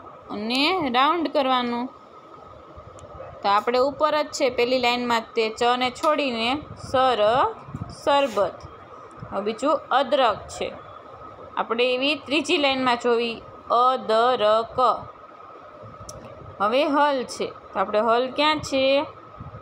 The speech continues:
તો કે બીજી લાઇનમાં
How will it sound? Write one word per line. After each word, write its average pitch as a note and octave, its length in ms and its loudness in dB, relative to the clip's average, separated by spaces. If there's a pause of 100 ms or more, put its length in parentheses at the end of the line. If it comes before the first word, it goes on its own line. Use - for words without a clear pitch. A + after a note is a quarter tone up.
(1600)
તો G#3+ 100 0
કે C4 360 2
બીજી D#4 360 2
લાઇનમાં G#3+ 460 0